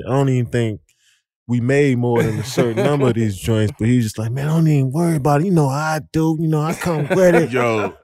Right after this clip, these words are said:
Speaker 1: I'm like, "All right, man."
Speaker 3: Thaddeus Young is a closet one. He got a lot of my P Es. Like how P J do, like, real life be like, he got a lot of joints. And he was like, "Yo, yo, I need you." I said, "Whenever he would want me to sign with it," I'm like, "Yo, for sure." But, like,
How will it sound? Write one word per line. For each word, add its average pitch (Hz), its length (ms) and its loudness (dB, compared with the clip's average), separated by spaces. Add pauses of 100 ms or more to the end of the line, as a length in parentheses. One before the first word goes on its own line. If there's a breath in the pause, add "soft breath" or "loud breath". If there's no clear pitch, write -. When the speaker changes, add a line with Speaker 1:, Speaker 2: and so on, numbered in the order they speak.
Speaker 1:
I'm 123 120 -2
like, 104 120 0
"All 110 200 2
right, 95 160 -2
man." 92 440 -2 (220)
Speaker 3:
Thaddeus 139 520 -2
Young 131 340 -6
is 104 140 -10
a 101 80 -8
closet 117 580 -2
one. 85 240 -8
He 101 180 -4
got 123 360 -2 (200)
a 95 120 -8
lot 113 480 0
of 110 100 -6
my 107 300 -6 (160)
P 107 760 -6
Es. - 260 -20
Like 101 220 -6
how 107 220 -4
P 147 260 -6
J 151 240 -4
do, 147 280 -6
like, 117 240 -2
real 135 360 -2
life 123 380 -2
be 120 140 -10
like, 107 340 -6
he 151 160 -10
got 139 220 0
a 120 80 -4
lot 127 320 2
of 120 100 -4
joints. 110 540 -6
And 110 100 -4
he 131 140 -2
was 120 100 -4
like, 110 240 -2
"Yo, 113 400 -2
yo, 113 280 -2
I 107 100 0
need 113 340 -2
you." 113 140 -2
I 127 80 0
said, 180 180 -10
"Whenever 196 340 -6
he 175 120 -8
would 139 160 -6
want 139 160 -6
me 123 60 -4
to 117 40 -8
sign 151 380 -2
with 123 80 -2
it," 120 40 0
I'm 151 160 -2
like, 135 180 -4
"Yo, 175 120 -6
for 123 160 -16
sure." 190 240 -6
But, 135 140 -8
like, 117 260 -2